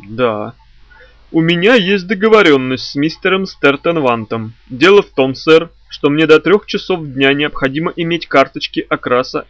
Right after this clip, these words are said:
Гикори Цезаря Гриндена, Уилла Дойла Зодиака, Оренока, Гикори Букингема Пелла и быка мисс Линвилл, клички которого я не знаю.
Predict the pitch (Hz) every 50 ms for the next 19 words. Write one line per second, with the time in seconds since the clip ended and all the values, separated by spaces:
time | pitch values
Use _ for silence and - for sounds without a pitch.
0 | _ - 143 127 151 160 - 175 170 185 196 190 - 139 135 135 139 160 165 156
1 | 131 123 117 113 117 113 117 117 120 117 113 - _ _ _ _ _ _ _ _
2 | _ _ - 139 160 190 190 196 190 170 185 190 190 190 190 190 190 170 175 175
3 | 170 170 139 120 117 113 - 123 117 117 117 - _ _ _ _ - 170 185 196
4 | 185 151 135 127 120 - 127 120 123 - - - - - _ - 156 160 196 202
5 | - 214 208 208 208 202 202 165 160 175 185 - 196 185 175 185 185 185 190 180
6 | - - 135 127 123 123 127 - _ _ - 160 139 143 143 143 - 156 160 180
7 | 190 - _ - 135 139 160 160 - - - - 160 226 202 151 120 120 113 113
8 | - _ - 135 143 165 - - - 196 - 196 196 - 208 208 208 208 202 202
9 | 196 - _ _ _ _ - 123 127 143 156 170 170 139 127 123 110 110 107 -
10 | -